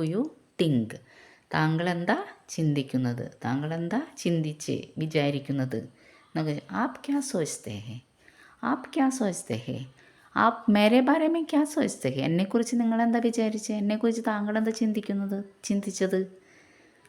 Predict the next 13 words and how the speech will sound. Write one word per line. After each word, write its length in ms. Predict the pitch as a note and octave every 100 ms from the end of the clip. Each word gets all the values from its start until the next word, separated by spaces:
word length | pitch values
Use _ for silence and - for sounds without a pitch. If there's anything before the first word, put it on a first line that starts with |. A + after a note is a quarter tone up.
| -
"ആപ് 240 | F3+ - -
ക്യാ 140 | A#3+ A#3+
സോച്തേ 640 | - D4 - - - G2+
ഹേ?" 160 | - A#2 A2 _ _ _ _ _ _ _ _ _ -
താങ്കൾ 460 | C3+ C3+ D3+ F#3+ G4 - -
എന്താ 420 | C#3+ C#3+ D#3 A#3 F4+ -
ചിന്തിച്ചത്, 680 | - E3+ D3+ C#3+ C#3 B2+ A2
ചിന്തിക്കുന്നത്? 720 | - D#3 C3+ C#3 B2+ A#2 A2 - _ - - - -
"ആപ് 380 | E3 F#3 - -
ക്യാ 180 | F3+ G4 - - -
സോച്തേ 640 | C#3+ B2+ - - A#2 G2+ G#2
ഹേ?" 380 | B2 A#2+ G#2 G2+ - _ _ _ _ - - - - - -
"Who 200 | -